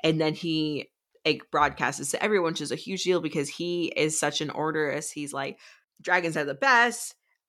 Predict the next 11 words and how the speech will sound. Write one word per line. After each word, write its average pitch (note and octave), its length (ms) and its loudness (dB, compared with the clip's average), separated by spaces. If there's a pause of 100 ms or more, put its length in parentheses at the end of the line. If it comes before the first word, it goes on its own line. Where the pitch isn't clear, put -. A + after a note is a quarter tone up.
(100)
I E3+ 120 4
don't D#3 200 -2
deal D3+ 180 0
with - 120 -4
lesser D3+ 340 -2
fae, A3 420 0 (800)
blah, E3 160 0
blah, D3 160 -2
blah." G3+ 480 4 (1160)
And D3+ 560 0 (380)
then D#3+ 380 0